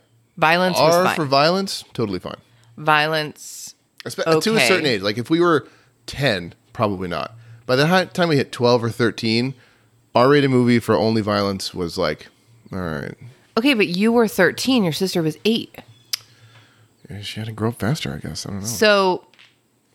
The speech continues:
Speaker 1: rated R for violence, okay.
Speaker 2: Yes.
Speaker 1: Rated R for sexual content.
Speaker 2: Oof, not as okay.
Speaker 1: Not as okay.
Speaker 2: No. <laughs> I didn't make the rules. I just, uh,
Speaker 1: I wanna
Speaker 2: watched
Speaker 1: say
Speaker 2: movies
Speaker 1: that
Speaker 2: by
Speaker 1: in
Speaker 2: them.
Speaker 1: my household growing up,
Speaker 2: Mm.
Speaker 1: the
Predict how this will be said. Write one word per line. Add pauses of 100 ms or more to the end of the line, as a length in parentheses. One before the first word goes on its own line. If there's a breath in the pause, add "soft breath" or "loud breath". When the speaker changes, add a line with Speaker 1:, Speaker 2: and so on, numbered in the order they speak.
(400)
Speaker 1:
rated
R
for
violence,
okay. (200)
Speaker 2:
Yes. (100)
Speaker 1:
Rated
R
for
sexual
content.
Speaker 2:
Oof,
not
as
okay.
Speaker 1:
Not
as
okay.
Speaker 2:
No.
<laughs>
I
didn't
make
the
rules.
I
just,
uh, (320 soft breath)
Speaker 1:
I
wanna
Speaker 2:
watched
Speaker 1:
say
Speaker 2:
movies
Speaker 1:
that
Speaker 2:
by
Speaker 1:
in
Speaker 2:
them.
Speaker 1:
my
household
growing
up,
Speaker 2:
Mm.
Speaker 1:
the